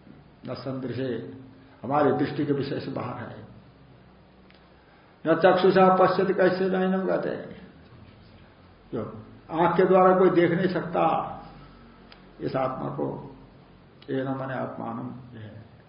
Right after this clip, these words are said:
हृदय मनीषा मनसा विकृतो ये तद्विदुर अमृतास्ते भवति है, आगे वाक्य आता है।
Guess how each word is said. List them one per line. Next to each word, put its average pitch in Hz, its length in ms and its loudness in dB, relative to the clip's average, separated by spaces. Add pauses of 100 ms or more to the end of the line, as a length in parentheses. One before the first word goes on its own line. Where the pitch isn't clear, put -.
(400)
हृदय 147 440 4
मनीषा 139 400 0
मनसा 135 300 -4
विकृतो 123 840 -4 (680)
ये 131 220 0
तद्विदुर 131 520 -2
अमृतास्ते 127 520 -6
भवति - 400 -10
है, 110 140 -12
आगे - 380 -14
वाक्य 53 340 -14
आता 52 220 -16
है। - 180 -16